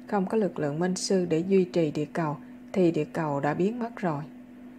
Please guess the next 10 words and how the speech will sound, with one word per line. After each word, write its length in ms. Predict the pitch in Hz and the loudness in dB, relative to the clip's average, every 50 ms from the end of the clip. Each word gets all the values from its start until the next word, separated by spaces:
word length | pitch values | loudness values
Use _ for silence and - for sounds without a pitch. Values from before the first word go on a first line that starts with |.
| - - - - - | -20 -20 -20 -10 0
Bởi 140 | - 190 214 | 2 2 4
vì 160 | 220 226 196 | 6 4 4
tội 260 | 175 - 151 156 156 165 | 4 4 2 2 2 2
lỗi 300 | 170 156 147 147 170 - | 2 2 2 0 0 0
của 100 | - 226 | 0 0
bảy 280 | 220 - 151 139 151 196 - - | 2 2 2 2 0 -2 -2 0
tỷ 140 | 190 165 | 0 0
người 380 | 175 214 208 190 180 160 143 143 - | 2 2 2 2 2 2 0 -2 0
quá 220 | 151 165 175 202 233 | 2 2 2 2 2
lớn, 320 | 247 220 202 208 233 269 | 0 0 0 -2 -2 -6